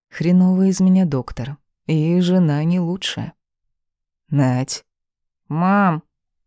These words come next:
Меня из нирваны выводят дочь с мужем, оба обеспокоенно уставились на меня. «А? Что?» — запоздало реагирую я. «Мы с папой хотим в аквапарк. Ты же пойдешь с нами?» —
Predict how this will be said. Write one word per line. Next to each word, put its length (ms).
Меня 340
из 120
нирваны 500
выводят 480
дочь 300
с 60
мужем, 460
оба 260
обеспокоенно 760
уставились 720
на 60
меня. 400
«А? 300
Что?» — 380
запоздало 600
реагирую 600
я. 320
«Мы 340
с 100
папой 480
хотим 420
в 40
аквапарк. 800
Ты 120
же 120
пойдешь 320
с 40
нами?» — 360